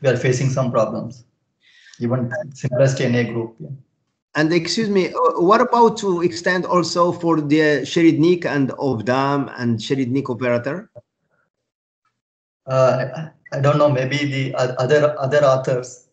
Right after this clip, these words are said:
Speaker 1: Bhaumik, Swagato, and other people may be trying. 'Cause I, I don't know. I'm not familiar with those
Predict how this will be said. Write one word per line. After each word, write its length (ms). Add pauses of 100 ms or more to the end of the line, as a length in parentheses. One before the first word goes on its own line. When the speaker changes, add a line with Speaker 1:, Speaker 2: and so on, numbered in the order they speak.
(160)
Speaker 1:
Bhaumik, 520 (180)
Swagato, 680
and 160
other 260
people 280
may 140
be 180
trying. 460
'Cause 160
I, 300
I 20
don't 180
know. 120
I'm 120
not 200
familiar 420
with 180
those 360